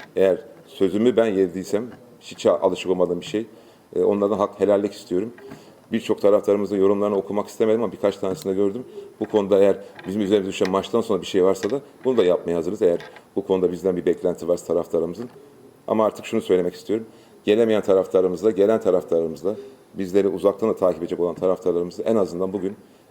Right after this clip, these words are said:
tarihin belki en önemli günlerinden bir tanesini yaşayacağız. O günün sonunda orada uzakta da olsa mutlu etmek, buradakileri de burada mutlu etmek için,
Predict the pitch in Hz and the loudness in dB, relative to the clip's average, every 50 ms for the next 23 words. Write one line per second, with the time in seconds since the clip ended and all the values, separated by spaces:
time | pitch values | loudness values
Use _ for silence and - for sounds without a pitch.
0 | - - - - - 101 101 98 95 95 101 95 92 98 95 - 107 98 101 95 | -20 -20 -20 -8 -2 0 2 2 2 2 0 2 2 0 2 2 0 0 2 0
1 | 90 90 87 92 92 90 92 92 92 90 82 - 98 92 92 90 - 95 87 - | 0 -2 -2 -2 0 2 2 2 0 -2 -4 -4 -2 -2 -2 -4 -2 -4 -4 -4
2 | - 76 76 101 110 - - - - - - _ _ 117 117 104 107 101 92 - | -6 -6 -4 -4 -4 -4 -10 -20 -20 -20 -20 _ _ 0 2 2 2 -2 -2 -2
3 | 90 87 87 90 107 113 110 - - - - _ _ _ - - - _ - 101 | -4 -4 -2 -2 -4 -4 -4 -8 -16 -20 -20 _ _ _ -20 -20 -16 _ 2 2
4 | 107 104 113 117 107 107 90 110 107 - - 113 104 92 90 - 87 82 90 87 | 4 4 4 2 0 0 0 0 0 2 2 2 2 2 2 -2 -4 -2 -4 -4
5 | - - 90 90 - 110 113 - - 107 107 101 101 95 98 98 98 110 110 95 | 0 0 -2 0 0 -6 -8 -6 -6 -2 0 0 0 2 2 2 4 4 2 0
6 | 101 98 110 110 101 85 - - 90 - - 101 110 101 - - - | 0 0 0 0 0 0 0 0 0 0 0 -6 -8 -8 -10 -14 -16